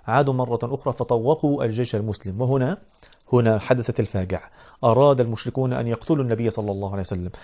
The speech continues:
وحاولوا محاولات مستميتة حتى يقتلوه عليه الصلاة والسلام، ودب الهرج والمرج في صفوف المسلمين حتى أن بعضهم فر. تخيل، بعض المؤمنين، بعض المسلمين فر من، من المعركة حتى ذهب إلى المدينة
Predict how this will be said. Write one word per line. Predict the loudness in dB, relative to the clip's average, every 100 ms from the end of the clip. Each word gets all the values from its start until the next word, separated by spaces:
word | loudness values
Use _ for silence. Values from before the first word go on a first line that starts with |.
| -14 -10
وحاولوا | -4 2 2 2
محاولات | 0 0 2 4 4 2 0
مستميتة | -4 0 2 2 0 -6 -12 -8
حتى | -4 4 4
يقتلوه | 4 4 6 6
عليه | 6 4
الصلاة | 2 0 0
والسلام، | -2 -2 -2 -4 -14 0
ودب | 4 4 4 4
الهرج | 4 2 2 2
والمرج | 2 2 2 0 0
في | -2
صفوف | -2 -2
المسلمين | -2 -2 -2 -2 -2 -6 -18 -10
حتى | -4 -2 2 2
أن | 2 0 2
بعضهم | 2 2 -2 -2
فر. | 0 0 0 -4 -16 _ -6
تخيل، | -2 0 0 4
بعض | 4 4 0
المؤمنين، | -2 -4 -2 -2 -4 -8 -16 -4
بعض | 0 0
المسلمين | -2 -4 -4 -4
فر | -2 -2 -2 -2
من، | -2
من | -2 -2
المعركة | -2 -2 -2 -4
حتى | -6 -8 0 2
ذهب | 2 2
إلى | 2
المدينة | 0 0 2 0